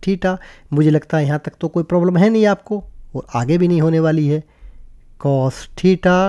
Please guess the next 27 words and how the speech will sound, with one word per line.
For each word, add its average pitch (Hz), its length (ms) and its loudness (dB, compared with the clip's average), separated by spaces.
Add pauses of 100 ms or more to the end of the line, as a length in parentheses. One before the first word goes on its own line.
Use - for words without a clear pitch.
(140)
divided 123 640 -4
by 113 160 -4 (200)
sin 117 520 -8 (120)
theta 165 440 -2 (580)
बटे 123 520 -8
वन 147 640 -2 (260)
माइनस 120 380 -6
के 120 180 -8
sin 151 720 -4 (220)
theta 175 360 0 (360)
divided 131 520 -2
by 117 140 -4 (240)
cos 123 500 -6
theta। 175 400 -2 (460)
तो 135 80 -2
बच्चों 135 280 -2
यहाँ 147 220 -2
तक 160 160 -6
आपको 156 300 -4
कोई 160 200 0
प्रॉब्लम 165 360 0
आई? 202 260 0 (160)
नहीं 120 260 -2
आई 107 180 -4
है, 110 240 -6
ठीक 151 220 -4
है। 156 100 -4